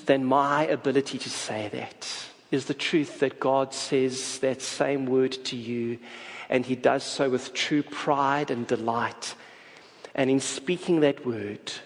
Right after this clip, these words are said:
God is surely calling you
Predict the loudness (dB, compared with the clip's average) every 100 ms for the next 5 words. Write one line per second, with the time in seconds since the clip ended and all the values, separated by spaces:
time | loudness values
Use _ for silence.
0 | -4 2 4 6 4 2 -2 -2 0 0
1 | 2 2 2 -2 -2 2 2 2 0 0
2 | -2 0 -2